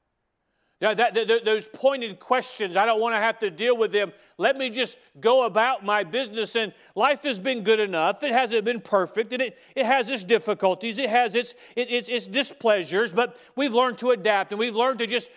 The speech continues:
just go with the flow of life. And, and lo and behold, somebody comes along and asks us a question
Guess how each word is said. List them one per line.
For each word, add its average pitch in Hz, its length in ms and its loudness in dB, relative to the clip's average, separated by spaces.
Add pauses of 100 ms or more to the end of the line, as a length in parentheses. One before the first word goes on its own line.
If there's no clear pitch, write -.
(120)
just 190 240 -10
go 240 160 6
with 262 240 -4
the 254 80 0
flow 233 480 0
of 214 120 0
life. 208 500 2
And, 214 180 -2 (240)
and 214 120 -4
lo 254 280 4
and 277 80 0
behold, 220 300 2
somebody 254 440 0
comes 247 320 -4
along 196 460 0 (200)
and 214 160 0
asks 240 300 -2
us 247 140 -6
a 240 80 -2
question 214 720 -2